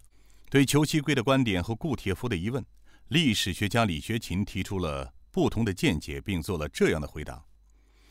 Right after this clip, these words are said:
公元前四三三年，就是曾侯乙死亡之年。按李学勤的说法，做某人宗仪，就是做祭祀该人的祭器，该人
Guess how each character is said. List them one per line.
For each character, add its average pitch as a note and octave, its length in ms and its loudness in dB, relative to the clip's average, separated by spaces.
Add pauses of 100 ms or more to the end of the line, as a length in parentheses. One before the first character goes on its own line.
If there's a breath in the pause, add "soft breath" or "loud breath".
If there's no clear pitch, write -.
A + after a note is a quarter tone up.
(360 soft breath)
公 F3 220 4
元 C3 200 4
前 G#2+ 220 0
四 G2 200 -4
三 G2 200 -2
三 G2 200 -2
年， B1+ 220 -8 (440 soft breath)
就 B2 200 2
是 F3 100 -2
曾 F#3 320 2
侯 A2+ 220 0
乙 F#2 140 -2
死 - 220 -8
亡 D#2 180 -2
之 C3+ 100 -4
年。 C2+ 220 -8 (720 soft breath)
按 A#2 160 4
李 G#2 120 2
学 B2+ 180 2
勤 A2+ 200 2
的 G2+ 80 2
说 A2 220 -2
法， B1+ 300 -8 (220)
做 C3 180 4
某 G2 240 4
人 A2+ 340 4
宗 B2 240 2
仪， A2+ 240 -4 (440 soft breath)
就 A#2 200 0
是 G2 100 -2
做 G#2 160 0
祭 G2+ 260 -2
祀 E2 280 -4
该 G#2 180 0
人 F#2+ 240 0
的 E2+ 180 -2
祭 F2+ 280 -4
器， - 240 -8 (420)
该 A#2+ 160 2
人 F#2+ 220 2